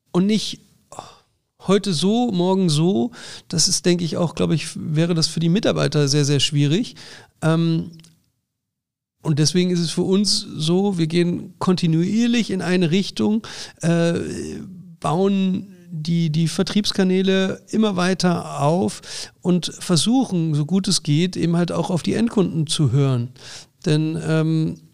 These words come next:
das ist eigentlich das, was zählt. Die Endkunden müssen zufrieden sein mit den Produkten.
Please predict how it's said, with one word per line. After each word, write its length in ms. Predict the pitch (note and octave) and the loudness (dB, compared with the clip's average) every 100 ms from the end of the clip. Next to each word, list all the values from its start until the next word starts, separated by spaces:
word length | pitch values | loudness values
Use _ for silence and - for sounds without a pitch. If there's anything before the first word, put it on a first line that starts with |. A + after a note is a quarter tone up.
| _ _ _ _ _ | _ _ _ _ _
das 200 | D#3+ D#3 | -2 0
ist 200 | F3+ - - | -2 -4 -2
eigentlich 280 | E3 E3 | -2 -2
das, 220 | - E3 F3+ | -2 -2 0
was 180 | D#3 | -2
zählt. 240 | - A3 D#3 | 0 0 0
Die 80 | - | 0
Endkunden 500 | - D#3 F#3+ - F3 | -2 0 0 0 0
müssen 280 | F3+ F#3+ | 0 0
zufrieden 420 | F3+ F3 A3+ B3 E3 | -2 -2 0 0 2
sein 220 | C#3+ C#3+ | 2 2
mit 80 | C#3 | 0
den 120 | C3+ | 0
Produkten. 580 | D3 C3+ D3+ - F#3 | 0 -2 -4 -4 -4